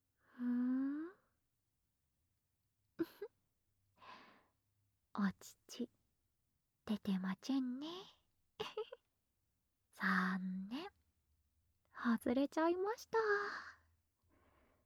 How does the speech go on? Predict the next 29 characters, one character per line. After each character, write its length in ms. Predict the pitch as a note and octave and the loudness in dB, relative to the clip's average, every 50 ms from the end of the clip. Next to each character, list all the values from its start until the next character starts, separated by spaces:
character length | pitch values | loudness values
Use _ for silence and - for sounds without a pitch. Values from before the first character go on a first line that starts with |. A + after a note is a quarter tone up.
| _ _ _ _ _ _ _ _ _ _ _ _ _ _ _ _ _ _ _ _ _ _ _ - D4 | _ _ _ _ _ _ _ _ _ _ _ _ _ _ _ _ _ _ _ _ _ _ _ -4 -2
お、 100 | D4+ E4 F4 F4 E4+ E4+ E4+ - - - - - - - - - - - _ _ - | 0 0 2 0 0 0 -2 -2 -2 -2 -2 -4 -6 -10 -12 -16 -20 -20 _ _ -4
ダ 200 | - G3+ G3+ F#3+ | 0 2 2 4
メ 180 | G#3 B3 C4 C4 | 4 4 4 4
で 160 | - A#3 A#3+ | 2 0 -2
す 160 | - - G#3 | -2 0 0
よ。 180 | F#3+ F#3+ G#3 A#3+ C#4 D4+ E4 F4+ F#4+ - - - - - _ _ _ _ _ _ _ _ _ _ _ _ _ _ _ _ _ _ _ _ _ _ _ | 0 2 2 0 0 -2 -2 -4 -6 -8 -10 -12 -14 -16 _ _ _ _ _ _ _ _ _ _ _ _ _ _ _ _ _ _ _ _ _ _ _
反 380 | - - - G#3 G3+ G3+ G#3 G#3+ - - | -14 -6 0 2 4 4 4 2 0 0
対 240 | A#3+ A#3 A#3+ A#3+ | 2 2 4 4
の 160 | A#3+ B3+ C4 C#4 | 2 2 0 -2
乳 160 | - - - | -6 -12 -8
首 340 | - D#4+ D4+ - C#4 B3+ B3 | -4 -4 -4 -2 -4 -6 -6
は、 400 | - A#3+ A3+ A3 A3 - - - - - - - - - - - _ _ _ _ _ _ _ _ _ _ _ _ _ _ - - | -6 -6 -6 -6 -6 -8 -10 -16 -20 -20 -20 -20 -20 -20 -20 -20 _ _ _ _ _ _ _ _ _ _ _ _ _ _ -10 -6
も 320 | F3+ F3 F3 F3+ G3 A3+ | -2 -2 0 0 0 -2
う 60 | B3+ - - - | -4 -8 -6 -2
ち 80 | - | -2
ょ 40 | F#4+ | -2
っ 20 | - _ _ _ | -2 _ _ _
と、 160 | - D#4 D4+ - _ _ _ _ _ _ _ _ _ _ _ _ _ _ - | -8 -8 -8 -10 _ _ _ _ _ _ _ _ _ _ _ _ _ _ -8
チ 100 | - - | -2 2
ュ 280 | A#3+ A#3 A#3 A#3 A3 A3 | 4 4 4 4 2 2
ー 60 | - _ - | -2 _ -10
チ 180 | - - F#3+ | -6 0 0
ュ 20 | F3+ | 0
ー 300 | E3+ E3+ E3+ E3+ F3 F3+ | 0 0 -4 -6 -6 -8
し 160 | - - - | -10 -10 -8
て 100 | - C4+ D4 | -6 -6 -6
か 160 | - - D4+ | -6 -6 -6
ら。 1500 | C#4+ C4+ - - - - _ _ _ _ _ _ _ _ _ _ _ _ _ _ _ _ _ _ _ _ _ _ - D#4 D#4+ | -6 -4 -6 -8 -12 -14 _ _ _ _ _ _ _ _ _ _ _ _ _ _ _ _ _ _ _ _ _ _ -6 -6 -6
ね。 120 | - | -6